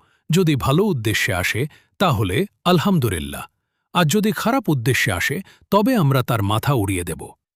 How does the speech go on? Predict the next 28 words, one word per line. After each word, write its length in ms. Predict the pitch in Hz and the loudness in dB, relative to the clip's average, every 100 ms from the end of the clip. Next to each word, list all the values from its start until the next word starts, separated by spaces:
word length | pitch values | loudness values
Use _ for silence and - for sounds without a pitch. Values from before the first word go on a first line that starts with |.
| - | -2
রাসূলুল্লাহ 640 | 156 240 214 180 156 151 | 0 2 2 2 2 2
সাল্লাল্লাহু 720 | 120 147 135 120 110 110 98 | 0 0 0 0 2 0 0
আলাইহি 300 | 92 98 95 | -2 -2 -2
সাল্লাম 520 | - - 135 110 82 78 _ - | -2 0 0 0 -4 -10 _ -4
সাহাবীদের 600 | - 170 165 156 127 117 | 0 2 2 2 0 0
সরিয়ে 420 | - 110 101 110 | 0 0 0 0
দিয়ে 280 | 113 107 80 _ _ 151 | 0 -2 -4 _ _ 0
নিজেই 360 | 165 233 196 | 2 2 0
তার 260 | - 117 101 | 0 -2 -2
দিকে 220 | 101 107 | -2 -2
অগ্রসর 520 | 95 90 101 - 95 107 | -4 -4 -2 -2 -4 -6
হলেন। 240 | 85 71 - _ _ _ _ _ _ _ _ _ - | -8 -12 -18 _ _ _ _ _ _ _ _ _ 0
তার 240 | 135 107 | 0 0
জামার 420 | 127 123 139 139 | 0 2 2 0
কলার 380 | - 120 113 107 | -2 0 0 -2
ধরে 280 | - 113 101 | -2 -2 -2
টেনে 300 | - 107 104 | 0 0 0
বললেন, 440 | 92 95 117 92 - _ _ _ _ _ _ _ - 220 | 0 0 0 -2 -8 _ _ _ _ _ _ _ -4 -2
"হে 80 | |
খাত্তাবের 520 | 226 160 - 151 117 - | 0 0 0 0 0 0
পুত্র, 420 | 147 - - 71 _ _ _ _ - | -4 -4 -8 -10 _ _ _ _ -2
তুমি 200 | 247 262 - | 0 0 0
কবে 260 | 208 302 | 0 0
পর্যন্ত 520 | 311 233 160 190 170 160 | 0 0 2 2 2 0
এ 200 | 135 127 | 0 0
বিরোধিতা 540 | 123 139 117 127 117 | 2 2 2 0 0
চালিয়ে 360 | - 101 107 101 | 0 0 0 0
যাবে? 300 | 98 85 | -2 -4